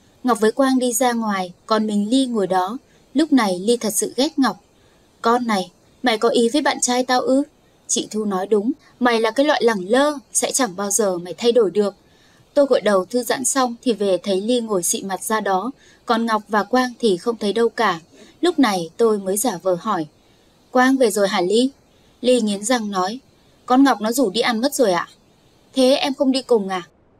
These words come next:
"Nó không muốn em đi cùng." Tôi lại mưu kích thêm cho Ly tức lên đến đỉnh điểm. Trời đất, nó công khai cướp bạn trai em luôn rồi hả? Lúc trước nó cũng làm vậy với anh Hải.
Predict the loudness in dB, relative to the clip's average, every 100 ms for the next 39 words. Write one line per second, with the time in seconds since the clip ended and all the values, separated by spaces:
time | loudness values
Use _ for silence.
0 | _ 0 0 2 0 0 -2 0 0 0
1 | 0 0 0 -10 _ _ _ _ 2 4
2 | 2 2 0 0 -4 0 0 0 -2 -2
3 | -2 -2 -2 2 0 2 -2 0 -4 -2
4 | 0 -2 -2 _ _ _ _ _ 0 2
5 | 2 0 -2 _ _ _ -4 0 2 2
6 | 0 -2 0 -2 -2 -2 -2 -2 0 -2
7 | 2 2 2 0 -2 -2 -4 -6 -10 _
8 | -4 -2 0 0 0 -2 0 0 0 0
9 | -2 0 -4 -4 -4 -6 -6